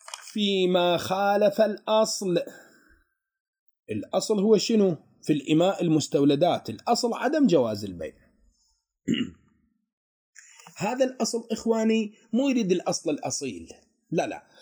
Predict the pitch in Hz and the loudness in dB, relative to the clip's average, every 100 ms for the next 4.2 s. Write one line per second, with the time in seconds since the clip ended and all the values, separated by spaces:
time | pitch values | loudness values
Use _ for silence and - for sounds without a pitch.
0 | - - - 190 143 127 127 - - 120 | -4 0 2 2 4 2 0 -2 -2 0
1 | 117 117 185 - 165 98 113 104 - 151 | 0 0 -2 -2 -4 -2 -4 -4 -6 -8
2 | - 101 95 101 - 107 - 123 151 170 | -6 -6 -6 -6 -8 -8 -6 -4 -2 -2
3 | 180 104 - 101 - 95 92 80 82 - | -2 -4 -6 -10 -6 -4 -4 -6 -10 -14
4 | 90 | -16